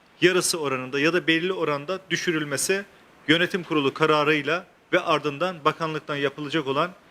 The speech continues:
bir taleple olabilecek olan bir şey. Yine bölgelerimizdeki toplanan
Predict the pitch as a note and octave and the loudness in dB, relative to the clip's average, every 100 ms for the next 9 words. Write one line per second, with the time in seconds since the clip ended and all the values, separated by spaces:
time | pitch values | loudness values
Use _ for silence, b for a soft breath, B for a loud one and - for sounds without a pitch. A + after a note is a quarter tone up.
0 | - - D#3 - D#3 C#3 - E3 F3+ - | -4 0 2 4 4 4 2 0 0 -8
1 | - - - - - - - D#3 C#3+ C3+ | -20 -20 -20 -20 -20 0 4 6 4 0
2 | C3+ A#2+ A2 G2+ G2 - G2+ F2 - - | -2 -2 -2 -2 -6 -6 -6 -8 -16 -20
3 | - B B B - A3+ A#3+ A#3 A#3 - | -20 B B B 2 4 4 0 -6 -20
4 | - - - - - - - - - - | -20 -20 -20 -20 -20 -20 -20 -20 -20 -20
5 | - F#3+ G#3 G#3 G#3 G#3 F#3+ F#3+ F#3 G3+ | 2 6 6 6 6 6 4 2 2 0
6 | F#3+ F#3+ F#3 F3+ F#3+ | 0 0 2 0 0